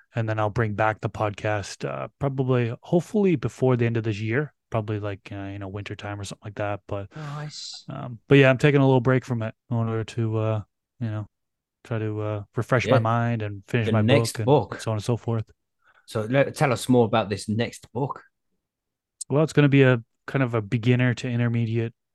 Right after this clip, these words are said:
Speaker 1: book on growing organically.
Speaker 2: Awesome.
Speaker 1: So, kinda
Speaker 2: Awesome,
Speaker 1: riding
Speaker 2: man.
Speaker 1: out organic trend is even more and more people are going
Speaker 2: Mm-hmm.
Speaker 1: towards organic, right?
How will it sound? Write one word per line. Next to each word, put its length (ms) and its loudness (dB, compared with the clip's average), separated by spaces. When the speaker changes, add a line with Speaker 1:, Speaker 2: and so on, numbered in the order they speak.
Speaker 1:
book 560 0
on 640 -2
growing 600 -2
organically. 560 -4
Speaker 2:
Awesome. 460 -4
Speaker 1:
So, 100 -10
kinda 180 6
Speaker 2:
Awesome, 20 8
Speaker 1:
riding 300 6
Speaker 2:
man. 80 6
Speaker 1:
out 60 4
organic 460 2
trend 380 0
is 200 -2
even 240 0
more 260 2
and 80 4
more 140 4
people 280 0
are 60 2
going 240 4
Speaker 2:
Mm-hmm. 20 -8
Speaker 1:
towards 260 -2
organic, 560 0
right? 280 -2